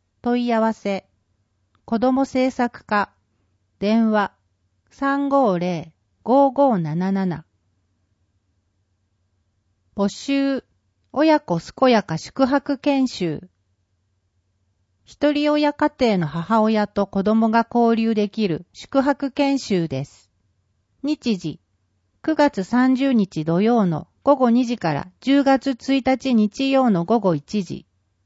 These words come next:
場所、少年自然の家、又熊町。現地集合、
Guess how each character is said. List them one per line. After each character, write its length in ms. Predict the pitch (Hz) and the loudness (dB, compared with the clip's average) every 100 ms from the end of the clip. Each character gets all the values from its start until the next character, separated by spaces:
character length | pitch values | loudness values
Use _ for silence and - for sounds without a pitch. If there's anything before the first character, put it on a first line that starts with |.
| _ - | _ -8
場 160 | 185 202 | -4 -4
所、 360 | - 226 208 _ _ _ _ _ _ | 0 -2 -2 _ _ _ _ _ _
少 320 | - 269 277 | -2 2 2
年 240 | 277 277 | 0 -2
自 180 | 269 226 | -2 -4
然 300 | 226 254 254 | 0 2 4
の 120 | 247 | 4
家、 360 | 240 226 220 - _ _ _ _ _ 214 | 4 2 0 -4 _ _ _ _ _ -6
又 280 | 208 254 | -2 -2
熊 280 | 254 262 262 | 0 0 0
町。 400 | - 180 147 156 _ _ _ _ _ _ _ _ | -2 -4 -4 -10 _ _ _ _ _ _ _ _
現 240 | - 302 294 | -4 -2 -2
地 160 | 202 | -4
集 300 | 180 196 185 | -6 -4 -2
合、 340 | 180 180 175 | 0 0 0